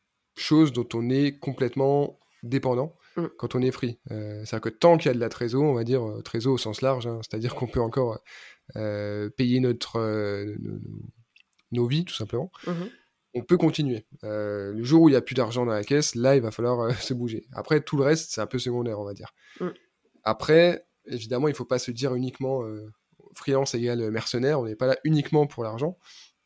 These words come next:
Speaker 1: Euh, bon, il y en a peut-être qui le sont, hein, mais je pense pas que ce soit hyper durable. Après,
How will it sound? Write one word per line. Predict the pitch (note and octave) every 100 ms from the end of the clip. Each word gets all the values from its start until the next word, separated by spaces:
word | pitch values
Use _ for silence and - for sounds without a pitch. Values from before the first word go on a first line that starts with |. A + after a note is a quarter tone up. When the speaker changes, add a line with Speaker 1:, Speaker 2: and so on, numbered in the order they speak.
| -
Speaker 1:
Euh, | A2 G#2+ G#2+
bon, | A#2
il | A#2
y |
en |
a |
peut-être | A2+ C3
qui | - B2
le | B2
sont, | - G3 D#3
hein, | C#3
mais | A#2+ A2 G#2+
je | A2
pense | A#2+
pas | C#3
que | B2+
ce | -
soit | A#2+
hyper | B2+ B2+ C3
durable. | A#2 B2 F3+ C#3 - - - - _ _ _ _ _ _ -
Après, | A#2+ - F#3 F#3+